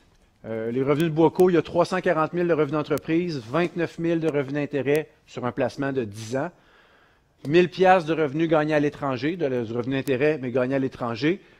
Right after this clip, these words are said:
cent cinquante piastres d'impôts retenus à la source, deux mille cinq, euh, vingt-cinq mille dollars, pardon, de dividendes provenant de sociétés canadiennes imposables, puis vingt mille de gains capital ou dix mille de gains capital imposables.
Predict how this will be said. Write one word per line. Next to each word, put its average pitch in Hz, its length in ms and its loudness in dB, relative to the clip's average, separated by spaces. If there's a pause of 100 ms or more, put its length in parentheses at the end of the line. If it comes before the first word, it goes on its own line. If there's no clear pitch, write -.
(120)
cent 160 180 -4
cinquante 151 340 -2
piastres 151 280 0
d'impôts 143 260 -2
retenus 135 300 -2
à 127 60 -2
la 117 120 -4
source, 170 420 -6 (220)
deux 160 220 4
mille 180 160 2
cinq, 165 200 -4 (120)
euh, 120 160 -6
vingt-cinq 147 340 -6
mille 160 120 -6
dollars, 147 260 -2
pardon, 139 260 -4
de 143 80 -4
dividendes 127 540 -4
provenant 135 240 -6
de 127 60 -10
sociétés 139 380 -6
canadiennes 131 340 -6
imposables, 127 460 -4
puis 127 120 -12
vingt 131 160 -6
mille 151 320 -2 (440)
de 131 80 -6
gains 127 180 -4
capital 139 440 -4
ou 123 80 -8
dix 117 180 -10
mille 135 220 0
de 131 80 -2
gains 123 180 -4
capital 123 360 -8
imposables. 123 580 -6